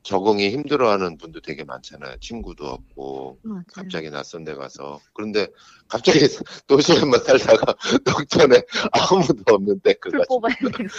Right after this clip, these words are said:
Speaker 1: <laughs> 풀 뽑고, 그리고 또 무섭고 밤에 또 이렇게 해서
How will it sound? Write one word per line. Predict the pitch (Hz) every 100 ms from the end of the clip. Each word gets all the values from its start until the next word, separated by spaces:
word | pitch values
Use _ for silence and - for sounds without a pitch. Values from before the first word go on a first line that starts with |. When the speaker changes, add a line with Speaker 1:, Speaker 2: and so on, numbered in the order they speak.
| 220
Speaker 1:
<laughs> | - - 339 - 220
풀 | - - -
뽑고, | 131 131
그리고 | 117 123 -
또 | 120
무섭고 | 92 135 127 - 104
밤에 | 98 95 98 90 -
또 | 92
이렇게 | 82 80 85
해서 | 78 - 80 80 90 76